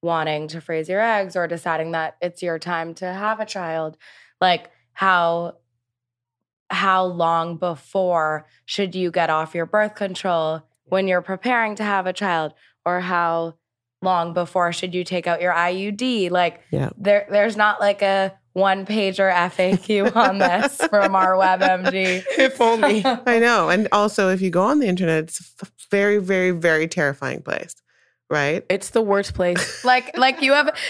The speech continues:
Speaker 1: you have a stomach problem and they're like, "Appendicitis, cancer." <laughs>
Speaker 3: You're, you're done. There's so much information. Like, I've been on,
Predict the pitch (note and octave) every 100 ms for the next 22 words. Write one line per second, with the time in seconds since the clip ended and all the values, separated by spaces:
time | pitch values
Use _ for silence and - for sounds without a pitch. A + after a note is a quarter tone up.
0 | - C#4 C#4+ C#4 C#4 C4+ C#4 B3 A#3+ B3+
1 | - B3 B3+ D4+ D4+ C4 A#3+ A#3 A3 A3
2 | - _ - G#3+ A3 F#3 F#3+ G3 F#3+ F3+
3 | F#3+ - - A#3 G3+ - G3+ F#3+ G#3+ B3+
4 | B3+ - A3 - A3+ - B3+ B3+ F3+ F3
5 | D#3+ E3 - - A#3+ A3+ G3 F3+ _ _
6 | G3+ F#3 - - F#3+ F#3 G3+ F#3 F3+ E3+
7 | E3 E3+ F3 E3+ D#3+ E3 G3 F#3 F3 F3
8 | E3